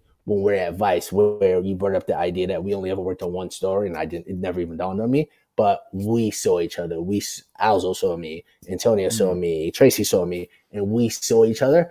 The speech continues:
Speaker 1: So I think blackness is always trying to kinda find itself, find a safe space for itself,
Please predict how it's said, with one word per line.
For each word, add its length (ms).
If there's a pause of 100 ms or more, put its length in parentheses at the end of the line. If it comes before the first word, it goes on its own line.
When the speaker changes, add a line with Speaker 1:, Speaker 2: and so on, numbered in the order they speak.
(160)
Speaker 1:
So 160
I 60
think 280 (220)
blackness 1040
is 320 (100)
always 340
trying 300
to 120
kinda 320 (220)
find 340
itself, 580
find 340
a 100
safe 260
space 280
for 120
itself, 340